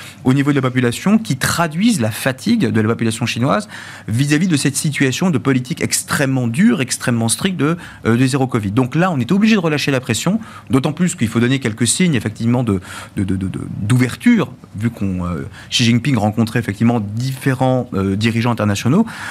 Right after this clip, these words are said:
Donc le, le, le moment était bien choisi pour à la fois donner, euh, des gages que, euh, bah, finalement on va pas non plus, euh, aller vers une guerre froide,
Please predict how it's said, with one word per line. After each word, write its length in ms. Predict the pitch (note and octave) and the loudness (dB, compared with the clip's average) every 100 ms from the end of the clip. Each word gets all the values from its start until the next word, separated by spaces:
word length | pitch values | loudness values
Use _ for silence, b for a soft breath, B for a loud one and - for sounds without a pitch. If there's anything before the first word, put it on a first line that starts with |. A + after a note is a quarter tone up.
| - | 0
Donc 200 | C#3 C3+ | 0 2
le, 200 | D3+ D3+ | 2 4
le, 140 | D3+ - | 2 2
le 160 | D3 | 2
moment 260 | D3 F3 A#3 | 2 2 2
était 220 | G#3 D3 | 2 0
bien 340 | A#2+ A2+ E3 G#3 | 0 0 2 2
choisi 540 | - E3 C3 F3 A#3+ B - | 2 0 0 0 0 B -4
pour 180 | D3 D3 | -2 2
à 80 | A3 | 2
la 100 | A#3 | 0
fois 320 | - F3+ E3 | -2 0 0
donner, 460 | C#3+ D3 C#3+ C3 B B G#2+ | 0 0 0 0 B B 0
euh, 60 | |
des 200 | G#2+ C#3 | 2 2
gages 360 | C#3 D3+ C#3+ A2 - | 2 0 0 -2 0
que, 360 | D3 C#3+ B2+ - | 0 2 2 0
euh, 240 | G2 F#2 | 0 0
bah, 220 | E2+ G2+ | 0 -2
finalement 380 | - B2+ A#2+ B2+ | 0 0 2 2
on 100 | A#2+ | 2
va 120 | G2 | 0
pas 180 | F#2 C3 | 0 0
non 100 | A#2+ | 0
plus, 260 | G#2+ C3+ C3 | -2 2 2
euh, 140 | F#2+ | 2
aller 160 | G#2+ A#2 | 0 0
vers 160 | G#2+ | 0
une 80 | G2+ | 2
guerre 180 | G#2+ A2 | 0 0
froide, 420 | - B2 A#2+ G#2+ | -4 -2 0 -4